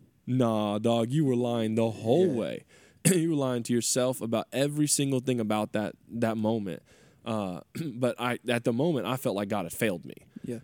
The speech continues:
Speaker 1: <clears throat> Like, I absolutely thought heaven had just decided, "All right, well, we'll pee on Taylor today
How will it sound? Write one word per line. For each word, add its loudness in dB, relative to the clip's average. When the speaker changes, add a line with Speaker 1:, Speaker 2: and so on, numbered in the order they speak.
Speaker 1:
<clears throat> 0
Like, 2
I 0
absolutely 0
thought -2
heaven -4
had -4
just -4
decided, 0
"All 2
right, -2
well, -6
we'll -4
pee -4
on -2
Taylor 0
today -10